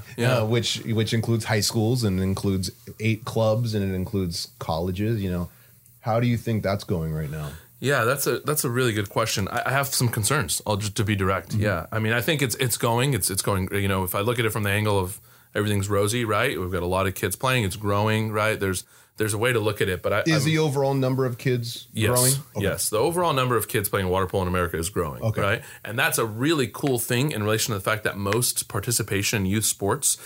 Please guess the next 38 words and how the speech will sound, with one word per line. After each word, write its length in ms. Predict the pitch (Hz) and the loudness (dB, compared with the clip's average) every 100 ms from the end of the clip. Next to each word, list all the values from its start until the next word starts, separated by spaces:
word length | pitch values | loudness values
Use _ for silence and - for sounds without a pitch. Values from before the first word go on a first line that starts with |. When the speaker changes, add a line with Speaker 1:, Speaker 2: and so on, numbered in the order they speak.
| - | -8
Speaker 2:
is 140 | - 90 | -6 -2
dropping. 400 | 107 101 - - - - _ - | 0 0 -4 -12 -20 -20 _ -4
Less 280 | 117 127 | 0 0
and 80 | 123 | 2
less 140 | 110 - | 0 2
kids 180 | 117 98 | 0 0
are 40 | |
playing 200 | 117 95 | 0 0
football. 300 | 117 - 82 | -2 -2 0
Less 200 | 98 - | 0 0
and 60 | 104 | 0
less 100 | 92 | 0
kids 160 | 107 | -2
are 40 | 98 | -2
playing 160 | 101 92 | 0 0
soccer. 420 | 110 101 98 90 | 0 0 0 0
Like, 160 | 101 - - | 0 -4 -6
just 200 | - 185 | 0 2
in 160 | 147 117 | 2 0
general, 380 | 104 147 117 107 | 0 2 2 2
more 160 | 110 | 0
kids 180 | 107 113 | 0 0
are 60 | 104 | 0
playing 220 | 110 95 | 0 0
Fortnite, 540 | - 117 110 104 104 | 0 -2 0 0 0
right, 300 | 110 107 123 | 0 2 2
than, 220 | 113 107 143 | 2 4 4
Speaker 1:
<laughs> 120 | 117 | 4
Speaker 2:
than 160 | 117 113 | 2 2
getting 240 | 120 123 | 2 4
out 140 | 113 107 | 4 2
on 80 | |
the 60 | 101 | 0
field, 380 | - 143 95 85 | 0 2 2 2
Speaker 1:
Yeah, 140 | 104 | 2
Speaker 2:
right? 240 | 113 139 - | 4 2 -2
Speaker 1:
yeah. 100 | - - - | -10 -10 -4
Speaker 2:
And 320 | - 110 101 | 0 2 0